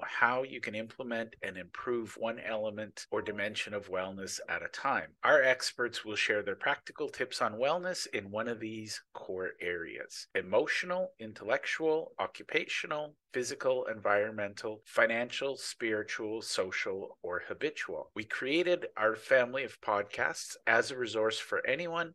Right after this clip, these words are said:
who is looking to integrate the nine elements of holistic wellness into their daily lives.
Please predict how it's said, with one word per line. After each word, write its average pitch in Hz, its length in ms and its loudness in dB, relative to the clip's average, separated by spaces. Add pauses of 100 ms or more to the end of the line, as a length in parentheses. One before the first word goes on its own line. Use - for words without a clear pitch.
(120)
who 117 140 -2
is - 180 -2
looking 131 340 -2
to - 200 -8
integrate 110 460 -4
the 104 80 -4
nine 107 260 -4
elements 104 460 -4
of - 160 -10
holistic 101 600 0
wellness 95 560 -2
into 104 260 -6
their 95 140 0
daily 87 400 -4
lives. - 480 -8